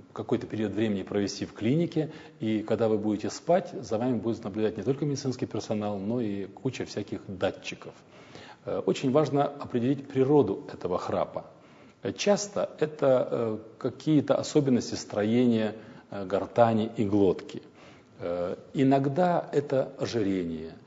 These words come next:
но чаще всего это сочетание причин. Это случается у больных с хронической обструктивной болезнью лёгких, страдающих ожирением, гипертонической болезнью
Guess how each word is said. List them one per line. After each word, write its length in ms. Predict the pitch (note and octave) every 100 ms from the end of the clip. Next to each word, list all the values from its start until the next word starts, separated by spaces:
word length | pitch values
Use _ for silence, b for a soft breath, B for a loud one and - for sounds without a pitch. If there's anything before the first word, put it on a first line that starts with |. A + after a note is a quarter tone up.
| B B B -
но 460 | A2+ C#3 D#3+ D#3 -
чаще 320 | G#3 G3+ -
всего 340 | - - G2+ G#2+
это 160 | - D3
сочетание 640 | - - G#2+ - A2 G2
причин. 520 | - F#2 - F#2 F2 -
Это 460 | D3 D3 C#3 B2+ A2
случается 600 | - G#2 A2+ G#2 - G2+
у 20 |
больных 300 | F#2+ G2+ F#2
с 60 |
хронической 420 | - G2+ F2+ - F2+
обструктивной 420 | - E2 F#2 E2+
болезнью 440 | E2 E2 D#2 E2+
лёгких, 440 | F#2+ D3+ - A#2+ - B B
страдающих 720 | - G#2+ F#2 F2 E2 - -
ожирением, 560 | E2+ E2+ A#2 D3+ B2 F#2+
гипертонической 680 | E2+ F#2 F2+ F2+ E2+ - E2+
болезнью 520 | F#2+ A#2+ C#3+ A2 G#2+